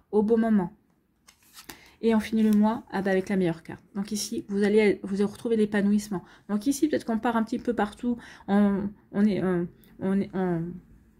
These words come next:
on s'éparpille un petit peu en début du mois, mais on finit le mois en étant épanoui,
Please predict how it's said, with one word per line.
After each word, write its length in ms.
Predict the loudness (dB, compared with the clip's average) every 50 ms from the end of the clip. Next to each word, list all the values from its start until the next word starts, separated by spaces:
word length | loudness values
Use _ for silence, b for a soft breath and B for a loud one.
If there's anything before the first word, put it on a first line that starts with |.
| _ -20 -20 _ _ _ _ -20 -20 -8 -4 -2
on 80 | 0
s'éparpille 520 | 2 2 2 4 4 2 2 0 0 0 2
un 80 | 2
petit 140 | 0 -2 -6
peu 160 | -4 0 0
en 80 | 2 2
début 240 | 2 0 -2 -2 0
du 100 | 0 0
mois, 240 | 2 2 0 -2 -6 -8 -4
mais 100 | 0 0
on 60 | 2
finit 220 | 2 2 0 0 2
le 100 | 4 4
mois 300 | 4 4 4 2 -2 B B B B B
en 60 | -4
étant 340 | -2 -2 0 -2 -2 -2 -4 -4
épanoui, 500 | -6 -4 -2 0 2 2 2 2 0